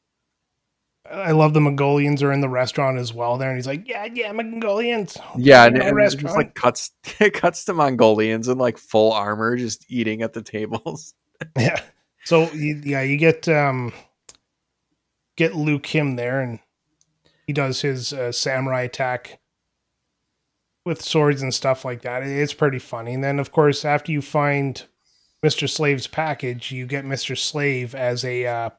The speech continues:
Speaker 1: a, uh, ba, ba, ba, ba, ba, summon there, and his is the thing where he did to Britney Spears, where he jumped on top of them, and then they went up his
Speaker 2: <laughs>
Speaker 1: rear end.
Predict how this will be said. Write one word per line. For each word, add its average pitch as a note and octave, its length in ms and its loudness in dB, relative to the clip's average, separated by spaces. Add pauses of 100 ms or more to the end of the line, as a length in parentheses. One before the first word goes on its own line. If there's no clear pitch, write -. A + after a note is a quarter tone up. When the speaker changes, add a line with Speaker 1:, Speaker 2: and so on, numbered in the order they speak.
(1600)
Speaker 1:
a, B2 160 -8
uh, A#2 180 -4
ba, A2 280 -8
ba, A2 120 -10
ba, G#2+ 140 -12
ba, G#2+ 160 -14
ba, G#2+ 320 -12
summon D#3 420 0
there, B2 320 -6 (100)
and A#2+ 360 -4 (420)
his D3 300 4
is C3 460 -4
the C3 100 -4
thing D#3 280 0
where D3+ 140 4
he C#3+ 160 -4
did C#3 240 -2
to C3 60 -8
Britney C#3 320 -6
Spears, C#3 520 -4
where B2+ 240 -4
he B2+ 160 -12
jumped C3+ 300 -4
on B2+ 140 -4
top B2 320 -6
of C#3+ 60 -6
them, D3 300 -2
and B2+ 200 -6
then A#2+ 240 -4
they A#2+ 100 -6
went B2 220 -6
up B2 140 -6
his B2 160 -2
Speaker 2:
<laughs> - 20 -16
Speaker 1:
rear A#2+ 280 -8
end. C3+ 300 -8